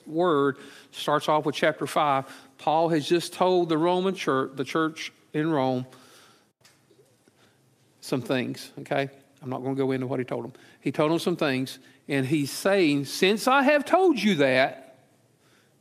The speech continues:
here's what's next." And here's why he starts with verse one with that word. "Therefore,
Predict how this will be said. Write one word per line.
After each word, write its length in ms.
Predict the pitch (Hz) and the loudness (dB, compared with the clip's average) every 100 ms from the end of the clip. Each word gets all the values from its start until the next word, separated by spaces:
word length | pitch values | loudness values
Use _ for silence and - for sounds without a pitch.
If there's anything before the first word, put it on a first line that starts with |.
| _ _ | _ _
here's 280 | 147 143 135 | -2 0 0
what's 260 | 147 135 139 | -4 -2 -6
next." 400 | 120 - - - _ - | -6 -8 -16 -18 _ -10
And 140 | 135 | -6
here's 280 | 127 131 - | -4 -4 -2
why 100 | 131 | -2
he 40 | |
starts 280 | 123 131 131 | -2 -4 -4
with 300 | 127 123 - | -6 -6 -8
verse 300 | 147 139 - | -2 -2 -2
one 360 | 175 185 135 131 | -2 0 0 -2
with 140 | 123 | -2
that 180 | 135 139 | -2 0
word. 300 | 156 135 120 | 0 0 0
"Therefore, 600 | 139 247 - 151 151 | 0 2 2 2 2